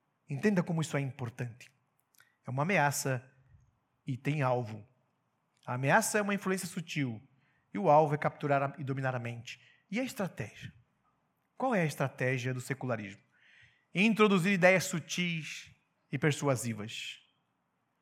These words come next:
O Paulo menciona, "Cuidado que ninguém vos venha enredar com a sua filosofia e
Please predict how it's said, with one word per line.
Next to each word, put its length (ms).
O 120
Paulo 200
menciona, 380
"Cuidado 380
que 80
ninguém 260
vos 160
venha 180
enredar 460
com 240
a 60
sua 280
filosofia 720
e 320